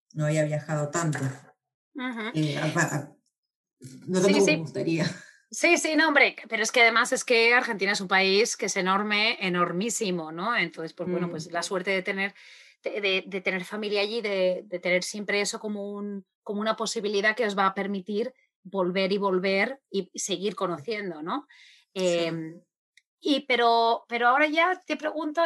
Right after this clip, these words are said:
Speaker 2: ya como, como, vamos a decir, yo quiero ir y yo tengo hijos y yo voy a ir, ¿no? Entonces, ¿qué
Speaker 1: Sí.
Speaker 2: consejos tú como, mm, madre viajera, pero como viajera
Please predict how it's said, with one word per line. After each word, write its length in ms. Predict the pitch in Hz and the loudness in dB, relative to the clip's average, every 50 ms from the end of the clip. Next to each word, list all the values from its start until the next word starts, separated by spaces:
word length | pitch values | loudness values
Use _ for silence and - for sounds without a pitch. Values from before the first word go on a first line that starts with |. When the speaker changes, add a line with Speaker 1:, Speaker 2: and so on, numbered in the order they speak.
| 320 269 | 0 -2
Speaker 2:
ya 200 | 311 302 311 294 | -6 -6 -6 -4
como, 640 | - 302 269 254 220 208 202 190 185 175 165 _ _ _ _ _ _ _ _ _ _ | -6 -6 -2 0 2 4 4 4 2 -2 -6 _ _ _ _ _ _ _ _ _ _
como, 800 | - 220 208 202 190 185 185 180 185 185 180 180 180 180 180 | -6 -4 -2 -2 -2 -4 -4 -4 -2 -2 -2 -2 0 -2 0
vamos 260 | 180 208 208 220 190 208 | 0 0 0 0 2 2
a 60 | 208 | 2
decir, 340 | 196 196 196 208 190 190 185 | 2 2 2 0 -2 -2 0
yo 140 | 208 220 202 | -2 -2 -2
quiero 280 | - 226 208 196 208 | -2 -2 0 0 2
ir 300 | 196 196 220 214 214 226 220 | 0 0 0 0 -2 -2 -4
y 140 | - 190 175 | -10 -8 -4
yo 120 | 190 202 | -4 -2
tengo 240 | 196 202 196 202 196 | -2 -2 -2 -2 0
hijos 520 | 196 185 185 - - 190 185 202 - - - _ - - - - - - | 0 -2 -2 -4 -8 -8 -6 -6 -10 -12 -12 _ -20 -20 -18 -18 -12 -6
y 140 | 214 208 196 | -4 -2 0
yo 160 | 214 214 208 | 0 0 2
voy 140 | 202 202 185 | 2 0 2
a 160 | 151 160 165 | 2 0 -2
ir, 200 | 151 151 156 _ - | -2 -6 -12 _ -8
¿no? 220 | 196 196 202 - | -6 -6 -6 -4
Entonces, 340 | 208 208 196 214 214 233 - | -6 -4 0 0 0 0 -2
¿qué 140 | - - 294 | -2 -4 -2
Speaker 1:
Sí. 60 | 294 | 0
Speaker 2:
consejos 720 | - 339 - 180 220 - - - 330 330 339 339 - - | 2 0 2 2 2 0 2 4 4 4 4 4 0 -2
tú 240 | - 254 240 196 180 | 0 2 2 2 0
como, 440 | - 196 190 185 190 185 185 185 - _ _ _ _ _ _ _ _ - | -2 -2 -2 -2 -2 -2 -4 -4 -6 _ _ _ _ _ _ _ _ -8
mm, 580 | 226 214 208 208 208 202 202 208 208 208 208 - | -4 -2 -2 0 0 0 0 0 0 -2 -2 -2
madre 280 | 240 220 247 285 302 311 | 0 0 0 0 0 -2
viajera, 420 | 311 311 302 302 - 320 339 392 392 | -2 -2 -4 -4 -4 -4 -4 -2 0
pero 180 | 294 254 226 - | 0 0 0 0
como 200 | 202 190 196 185 | -2 -4 -2 0
viajera 640 | 185 190 180 - - 214 214 220 247 262 277 285 - | 0 -2 -2 -2 -2 -2 2 4 4 4 4 2 0